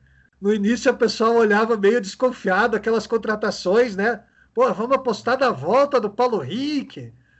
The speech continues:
Vamos apostar nesse cara aí, Oséias. Quem que é Oséias? De onde que veio esse cara?"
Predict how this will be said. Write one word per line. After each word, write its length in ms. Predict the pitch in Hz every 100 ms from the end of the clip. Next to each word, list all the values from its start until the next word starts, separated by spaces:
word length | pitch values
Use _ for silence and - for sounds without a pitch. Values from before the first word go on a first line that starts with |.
| _ _ _ _
Vamos 200 | 175 262
apostar 440 | 269 262 - 254 262
nesse 260 | 277 262
cara 300 | 190 202 269
aí, 200 | 220 277
Oséias. 840 | 269 285 196 190 247 285 262 202
Quem 180 | - 302
que 200 | 285 -
é 100 | 311
Oséias? 580 | 320 226 131 247 302 247
De 80 | 202
onde 240 | 254 285
que 140 | 285 254
veio 220 | 220 294
esse 140 | -
cara?" 440 | - 202 285 277